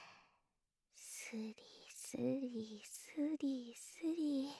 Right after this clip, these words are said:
恥ずかしいって？恥ずかしくないよ。私は嬉しい。声、我慢してるの？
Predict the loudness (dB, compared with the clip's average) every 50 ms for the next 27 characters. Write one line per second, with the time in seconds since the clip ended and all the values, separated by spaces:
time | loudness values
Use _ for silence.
0 | -12 -10 -8 -6 -6 -4 -6 -6 -8 -10 -12 -16 -18 -20 -20 -20 _ _ _ _
1 | -16 -8 -4 -2 -2 -2 0 -2 -2 2 2 2 2 4 4 4 4 10 12 12
2 | 12 12 10 _ _ -2 0 2 2 2 4 4 4 4 4 2 0 -2 -6 _
3 | -16 -16 -16 -14 -14 -16 -18 -20 -20 -20 -20 _ _ _ _ _ _ -2 2 2
4 | 6 8 8 8 8 6 6 6 6 10 12 12 12 12 10 6 4 2 2 4
5 | 6 10 10 10 10 12 12 12 12 12 10 8 4 -2 -12 -14 -14 -16 -18 -20
6 | -20 _ _ _ _ _ _ _ -14 -14 -8 -4 -4 -2 0 4 6 8 10 10
7 | 10 10 10 8 8 8 6 4 4 4 2 _ _ _ _ _ _ _ _ _
8 | _ _ _ _ _ _ _ _ _ _ _ _ _ _ _ _ _ _ _ _
9 | _ _ -8 -2 0 6 8 8 8 8 6 4 -2 _ _ _ -18 -16 -16 -16
10 | -16 -20 _ _ _ _ _ -2 2 2 4 4 6 6 4 4 2 0 -2 2
11 | 2 4 4 4 4 4 4 2